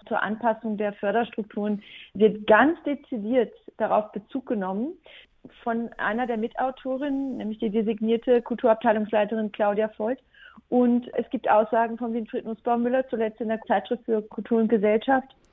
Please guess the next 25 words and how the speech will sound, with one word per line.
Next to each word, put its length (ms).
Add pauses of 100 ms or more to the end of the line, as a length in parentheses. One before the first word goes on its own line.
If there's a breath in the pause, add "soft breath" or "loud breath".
(120)
im 120
Jahresinterview, 840 (300 loud breath)
wo 80
er 80
sagte, 280
nein, 320
und 140
das 140
sagt 300
er, 380
äh, 240
seit 160
mehreren 360
Jahren 240
schon 160
öffentlich, 520 (380 loud breath)
also 260
das 220 (100)
automatisierte 1200
Indexierung 760
ist 180
da 140
nicht 160
möglich, 500
weil 420